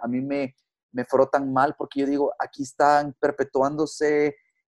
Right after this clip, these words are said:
ese cliché de que el, el, el hombre no ayuda, el, de que el hombre es un inútil, y es como, no, o sea, para poder hacer una sociedad más igualitaria, más justa, nosotros tenemos que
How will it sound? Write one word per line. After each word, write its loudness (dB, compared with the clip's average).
ese -4
cliché 2
de 4
que -2
el, 0
el, 0
el 2
hombre 2
no -2
ayuda, 4
el, 2
de 2
que -2
el 2
hombre 0
es 0
un 0
inútil, -2
y -8
es -10
como, 2
no, -4
o 4
sea, -2
para -2
poder 0
hacer 0
una 0
sociedad 0
más 2
igualitaria, 2
más -6
justa, 0
nosotros -8
tenemos -2
que -2